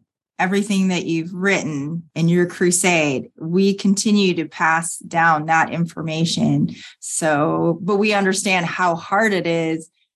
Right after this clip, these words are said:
to battle misinformation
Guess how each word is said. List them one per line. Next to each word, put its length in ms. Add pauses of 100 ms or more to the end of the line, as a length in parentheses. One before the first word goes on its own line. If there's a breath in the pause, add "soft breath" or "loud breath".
(320)
to 540
battle 400
misinformation 1300